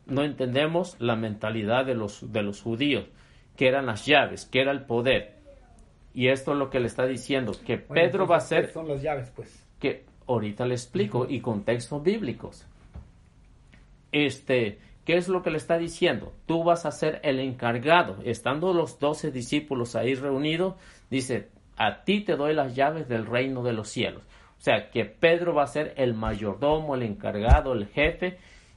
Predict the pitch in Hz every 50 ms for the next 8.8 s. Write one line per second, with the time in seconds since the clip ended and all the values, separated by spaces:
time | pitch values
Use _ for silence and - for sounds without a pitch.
0 | - - - 135 135 135 127 - - 135 127 127 123 123 120 117 - 131 117 113
1 | 120 135 160 175 185 170 151 - - 151 151 160 165 156 151 139 131 135 127 127
2 | 139 156 160 - - - 147 175 175 175 - - - 220 254 262 254 - - -
3 | - - - _ - _ - - - - - - _ _ _ - - - - -
4 | - - 143 131 135 131 127 131 127 - - - - - - - - 147 135 131
5 | 127 120 127 175 226 233 190 139 - - 135 127 117 104 131 151 170 180 180 170
6 | 151 131 - - 139 131 131 123 117 127 143 160 175 170 - - - 120 120 117
7 | 113 127 151 160 170 165 160 156 151 143 135 127 117 107 104 104 117 120 139 135
8 | 127 120 131 127 127 127 120 139 147 156 160 185 208 226 220